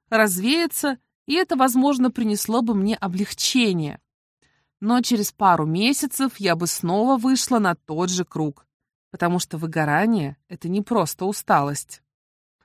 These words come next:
Во-первых, я проверила баланс, и банковской карты тоже, между прочим.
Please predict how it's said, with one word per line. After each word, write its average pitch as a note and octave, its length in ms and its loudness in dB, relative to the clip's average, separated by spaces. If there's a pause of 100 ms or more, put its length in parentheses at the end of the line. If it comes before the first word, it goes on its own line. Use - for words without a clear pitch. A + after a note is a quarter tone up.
Во-первых, F4+ 680 4
я G#3 340 4
проверила G#3 600 4
баланс, E3+ 760 2 (140)
и G3+ 100 -2
банковской A#3 640 2
карты F#3+ 460 0
тоже, D#3+ 400 -2
между D3 320 -2
прочим. D3+ 520 -4